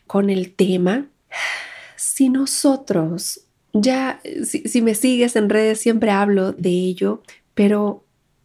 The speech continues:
a ver, si nosotros escuchamos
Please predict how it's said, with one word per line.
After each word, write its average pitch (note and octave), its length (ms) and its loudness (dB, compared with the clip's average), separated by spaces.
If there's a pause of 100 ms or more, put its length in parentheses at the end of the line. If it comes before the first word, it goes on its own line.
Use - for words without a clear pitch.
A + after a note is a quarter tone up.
(120)
a G#3+ 140 0
ver, G#3+ 360 -2
si - 260 2
nosotros B3 920 -2 (400)
escuchamos G#3+ 1200 -2